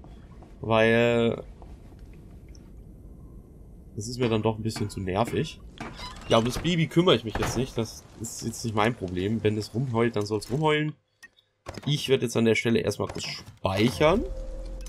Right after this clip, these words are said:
Und jetzt werde ich die Aufnahme beenden. Äh, ich bedanke mich fürs Zuschauen. Ich wünsche euch auf jeden Fall noch einen schönen Resttag.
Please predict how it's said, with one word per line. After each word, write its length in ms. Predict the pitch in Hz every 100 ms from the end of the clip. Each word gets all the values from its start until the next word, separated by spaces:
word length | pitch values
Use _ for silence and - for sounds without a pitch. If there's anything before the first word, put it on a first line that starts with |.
| - - - - - - - -
Und 400 | 143 180 175 -
jetzt 360 | 120 - -
werde 180 | 143 127
ich 80 | 117
die 140 | -
Aufnahme 420 | 123 127 123 120
beenden. 560 | 104 104 170 208 220 226 - - - _ 156
Äh, 340 | 165 165 -
ich 80 | 160
bedanke 320 | 165 - 226
mich 160 | 220 -
fürs 160 | 160
Zuschauen. 680 | - 170 - 180 196 240 240
Ich 240 | - 131 131
wünsche 300 | 170 196 -
euch 340 | 147 143 - -
auf 160 | 120
jeden 160 | 143 151
Fall 160 | 139
noch 120 | 131 120
einen 200 | 120 120
schönen 320 | - 120 107
Resttag. 1000 | 107 151 - - _ - 143 165 -